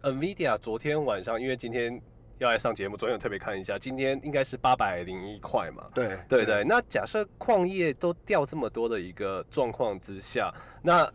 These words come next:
Speaker 1: 比特币也掉，那大家来说的话，对于虚拟货币这个显卡需求可能不会到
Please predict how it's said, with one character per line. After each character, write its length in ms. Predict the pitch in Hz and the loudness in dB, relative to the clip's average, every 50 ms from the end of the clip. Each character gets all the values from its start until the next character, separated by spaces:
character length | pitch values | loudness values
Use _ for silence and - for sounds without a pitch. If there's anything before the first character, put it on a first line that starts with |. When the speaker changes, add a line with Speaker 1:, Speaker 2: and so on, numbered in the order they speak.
| - - | -6 -12
Speaker 1:
比 140 | 139 120 | -10 -6
特 160 | - - - - | 0 2 2 2
币 160 | 175 170 135 | 0 -2 -6
也 180 | 113 85 - - | -6 -6 -8 -6
掉， 180 | - 127 110 113 | -2 -2 0 2
那 100 | 151 170 | 2 2
大 160 | - 185 170 | 2 2 2
家 120 | 170 170 | 4 4
来 120 | 156 135 127 | 2 2 2
说 200 | - - 139 127 | 0 -2 -2 -2
的 80 | 127 | 0
话， 100 | - 131 | 0 0
对 180 | 127 131 160 135 | 0 0 -2 -2
于 60 | 123 | -4
虚 180 | 123 - - 147 | -6 -8 -8 -6
拟 120 | 139 113 | -6 -6
货 180 | 101 - 143 135 | -4 -4 -4 -4
币 180 | 127 135 120 | -4 -6 -8
这 160 | 113 - 127 - | -8 -8 -10 -8
个 360 | - 113 104 101 98 98 90 | -4 -2 -2 0 0 -2 -4
显 240 | - - 113 117 147 | -4 -4 -6 -6 -4
卡 160 | 156 151 110 - | -2 -2 -2 -2
需 160 | - 113 117 | -4 -8 -8
求 160 | 110 98 95 | -6 -6 -6
可 140 | - - 92 | -6 -6 -8
能 160 | 90 90 90 | -8 -8 -8
不 100 | - 92 | -8 -8
会 160 | 101 110 107 95 | -6 -4 -6 -2
到 520 | - 107 104 101 98 92 92 87 85 | 0 0 2 2 2 0 0 -2 -4